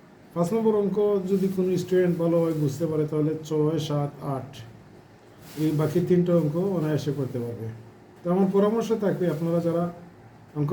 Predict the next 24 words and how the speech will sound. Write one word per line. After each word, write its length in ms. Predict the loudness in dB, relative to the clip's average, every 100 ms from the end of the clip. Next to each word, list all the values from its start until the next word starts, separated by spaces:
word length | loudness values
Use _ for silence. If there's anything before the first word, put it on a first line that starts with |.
| 0
শেখার 280 | 0 2 2 2
জন্য 120 | 2 2
আমার 140 | 2 0
ভিডিও 180 | 0 0
দেখতেছেন, 380 | -2 -6 -6 -6 -8 -10 -18 -20 -20 -20 -20 -20 -20 -20 -20 -10 -2
আপনারা 260 | 2 2 4 4
নিজেরা 260 | 4 2 0
চেষ্টা 220 | -2 0 -2
করবেন 260 | 0 -2 -2 -6 -12 -20 -20 -20 -20 -20 -4 -2
একটা 140 | 2 2
অঙ্ক 140 | 4 4 2
বুঝে 180 | 2 0
বাকি 160 | 0 -2
অঙ্কগুলো 320 | -2 0 0 2
নিজে 140 | 0 -2 -4
করার। 240 | -6 -10 -18 -20 -20 -20 -20 -20 -20 -20 -20 -20 -20 -20 -20 -20 -20 -20 -20 -20 -6
তো 60 | 0
আমরা 120 | 2 2
প্রথমে 280 | 2 4 4 4
দেখে 180 | 4 2
নেই 120 | 0 -2 -6 -14 -18 -8
পাঁচ 140 | -4 -2
নম্বর 180 | 0 2 2
অঙ্কের 240 | 2 0